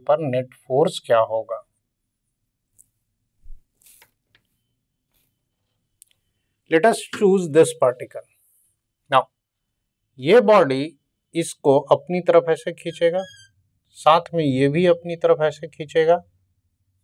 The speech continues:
ठीक है। अगर ये फोर्स एफ़ वन है तो ये भी एफ़ वन होगा, क्योंकि L और देखिए मास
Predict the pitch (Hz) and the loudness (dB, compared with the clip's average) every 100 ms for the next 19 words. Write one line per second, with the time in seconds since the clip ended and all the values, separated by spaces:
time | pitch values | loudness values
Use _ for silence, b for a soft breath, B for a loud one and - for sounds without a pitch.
0 | - 1077 _ _ _ _ _ _ - 196 | -18 -18 _ _ _ _ _ _ -6 -4
1 | - _ _ _ _ _ - 139 185 170 | -6 _ _ _ _ _ -4 0 2 2
2 | 175 233 240 - 190 190 - 160 143 - | 2 0 -2 -2 0 0 -4 -6 -6 -2
3 | 165 185 135 120 127 139 139 - 135 123 | 0 0 0 0 0 -2 -8 -12 -14 -8
4 | 135 139 160 190 - 160 - 151 151 123 | -6 -6 -6 -6 -4 -4 0 0 2 0
5 | 120 123 151 147 135 123 139 139 151 160 | 2 2 2 -2 -10 -10 -12 -4 -4 -2
6 | 160 143 135 139 139 143 135 127 127 120 | 2 2 2 -4 -6 -4 0 2 2 0